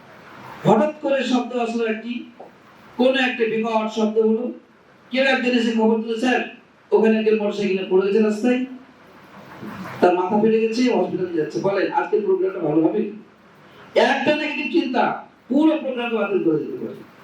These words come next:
যদি মারা যায়, সঙ্গে সঙ্গে স্টপ, আপনার দৌড়ে চলে যাবেন।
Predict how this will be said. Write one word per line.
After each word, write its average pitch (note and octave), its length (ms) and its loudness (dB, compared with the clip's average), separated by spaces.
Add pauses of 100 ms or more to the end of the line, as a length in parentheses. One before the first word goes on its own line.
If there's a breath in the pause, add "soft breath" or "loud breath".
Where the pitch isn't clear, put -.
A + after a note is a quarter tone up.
(260)
যদি F#3 140 4
মারা G#3 260 2
যায়, C#4 160 0 (500)
সঙ্গে B3+ 380 2
সঙ্গে A#3+ 240 -2
স্টপ, - 360 -2 (320)
আপনার F#3+ 280 0
দৌড়ে F#3 180 4
চলে B2+ 180 0
যাবেন। - 300 -4